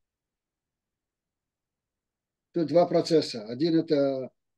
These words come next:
э, Иран, который практически стоит за всей этой кампанией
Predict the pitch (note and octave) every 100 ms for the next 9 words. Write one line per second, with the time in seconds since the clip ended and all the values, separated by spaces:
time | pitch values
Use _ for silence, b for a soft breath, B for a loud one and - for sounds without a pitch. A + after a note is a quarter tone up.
0 | - C#3 C3+ B2+ - D3+ E3+ E3+ D3 D3
1 | D3+ C#3 C3 - D3+ D3 F3+ - D#3+ C#3+
2 | D#3 D3 D3 D#3 D#3+ D3 - C3+ A#2+ D3
3 | C#3+ C3